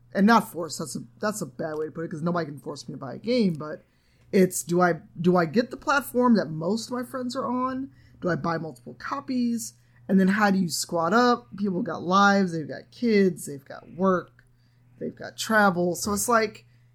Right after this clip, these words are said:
Speaker 1: give me a campaign if you really want me to come back to Call of Duty, but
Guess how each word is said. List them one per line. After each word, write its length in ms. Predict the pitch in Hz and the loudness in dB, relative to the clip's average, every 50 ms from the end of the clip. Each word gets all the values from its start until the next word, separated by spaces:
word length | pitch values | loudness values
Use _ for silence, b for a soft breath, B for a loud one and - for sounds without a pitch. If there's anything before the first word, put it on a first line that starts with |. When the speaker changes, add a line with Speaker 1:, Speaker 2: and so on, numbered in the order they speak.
| b b _ _ - | b b _ _ 0
Speaker 1:
give 200 | 196 220 247 262 | 4 4 4 4
me 140 | 320 339 339 | 2 -4 -4
a 40 | 349 | -6
campaign 640 | - - - - 277 277 - - 277 285 285 269 | -6 -4 -4 -2 -2 -4 -6 -8 -8 -6 -6 -6
if 140 | 254 233 226 | -6 -6 -6
you 80 | 226 208 | -6 -4
really 220 | 190 208 233 247 | -2 -2 -2 -2
want 180 | 247 233 233 220 | -2 -4 -4 -4
me 60 | 220 | -6
to 80 | 208 214 | -6 -6
come 200 | - 226 190 160 | -6 -6 -6 -4
back 200 | 160 175 202 - | -6 -6 -8 -10
to 60 | - | -12
Call 260 | - 226 214 226 233 | -12 -10 -8 -6 -6
of 60 | 226 | -4
Duty, 340 | 226 247 247 247 254 262 254 | -4 -4 -4 -4 -6 -6 -6
but 460 | 214 190 170 165 165 160 156 175 - | -6 -4 -4 -4 -4 -4 -6 -8 -10